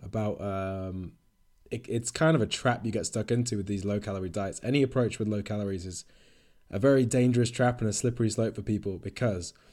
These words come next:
you take someone who's looking to lose weight and is kind of desperate to see results. They wanna see results fast. They start whatever program it is,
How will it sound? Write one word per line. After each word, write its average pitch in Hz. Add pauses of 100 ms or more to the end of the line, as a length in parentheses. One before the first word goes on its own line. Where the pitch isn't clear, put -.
(480)
you 113
take 151
someone 131
who's 117
looking 123
to 120
lose 110
weight 101
and 98
is 92
kind 107
of 87
desperate 113
to -
see 104
results. 92
They 98
wanna 107
see 104
results 92
fast. - (320)
They 110
start 139
whatever 117
program 101
it 73
is, 85